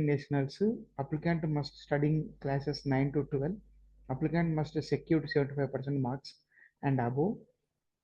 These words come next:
The gross annual family income of the applicant must be three lakhs. So స్కాలర్‌షిప్ వచ్చేసి మనకి ఫిఫ్టీన్ థౌజండ్ ఉంటుంది. So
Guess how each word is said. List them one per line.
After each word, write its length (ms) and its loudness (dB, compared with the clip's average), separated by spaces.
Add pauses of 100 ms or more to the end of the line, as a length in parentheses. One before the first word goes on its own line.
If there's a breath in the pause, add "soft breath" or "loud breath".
(320)
The 80 6
gross 380 4
annual 400 6
family 380 2
income 360 0 (280)
of 160 -2
the 80 6
applicant 500 0
must 320 -6
be 60 6 (200)
three 160 6
lakhs. 340 0 (880)
So 140 0 (1700)
స్కాలర్‌షిప్ 680 0
వచ్చేసి 360 -4
మనకి 360 0 (840)
ఫిఫ్టీన్ 440 2
థౌజండ్ 440 2
ఉంటుంది. 380 -2 (720)
So 80 -6